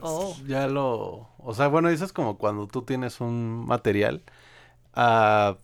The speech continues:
Speaker 2: cuando es tuyo es donde creo que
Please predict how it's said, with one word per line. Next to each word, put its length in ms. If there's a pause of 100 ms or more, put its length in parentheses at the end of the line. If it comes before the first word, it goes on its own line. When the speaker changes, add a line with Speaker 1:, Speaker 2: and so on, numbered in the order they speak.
Speaker 2:
cuando 380
es 140
tuyo 720
es 500
donde 760
creo 240
que 340